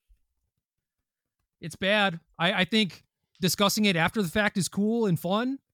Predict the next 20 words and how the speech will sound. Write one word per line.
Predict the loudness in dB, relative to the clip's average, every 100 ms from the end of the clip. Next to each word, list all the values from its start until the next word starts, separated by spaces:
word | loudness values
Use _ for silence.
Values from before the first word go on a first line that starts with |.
| _ _ -12
but | -2 0 2 0 -6 _
in, | -2 0 2 0
in | -2 0 2
the | 2
moment, | 0 0 -2 -4 -8 _
you | -6 -6
just, | -4 -6 -6 -8
there's, | -4 -4 -6
there's, | -8 -6
like, | -6
a | -6
lot | -6
of | -6
time | -8 -4
pressure | -2 -2 -4
going | -4 -4 -2
on, | -4 -4 -2 -4 -4
and, | -6 -6 -6 -6 -8 -10 _ _ _ _ _ _ _ _ _
you | -6 -4
know, | -4